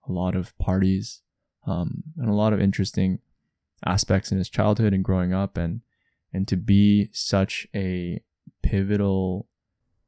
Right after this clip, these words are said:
piece in terms of modern art history. I think that there was an immense amount of pressure on him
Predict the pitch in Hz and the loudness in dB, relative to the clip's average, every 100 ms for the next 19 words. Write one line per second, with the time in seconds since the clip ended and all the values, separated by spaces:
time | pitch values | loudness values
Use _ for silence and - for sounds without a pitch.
0 | _ - 101 110 - - - 95 90 95 | _ -4 0 0 -2 -8 -4 -2 0 0
1 | 95 92 92 95 92 90 95 98 98 98 | 0 0 -2 -2 -2 0 0 0 -2 -2
2 | 104 107 - 135 147 98 - 92 92 - | 0 -2 -2 -2 0 -2 0 -2 -2 -6
3 | 85 - 87 87 90 - _ - 98 98 | -8 -6 -8 -8 -10 -14 _ -12 -6 0
4 | 104 117 123 104 92 90 - - - 87 | 4 4 4 2 2 2 0 0 -4 -6
5 | 85 107 107 98 113 | -6 -2 0 0 -2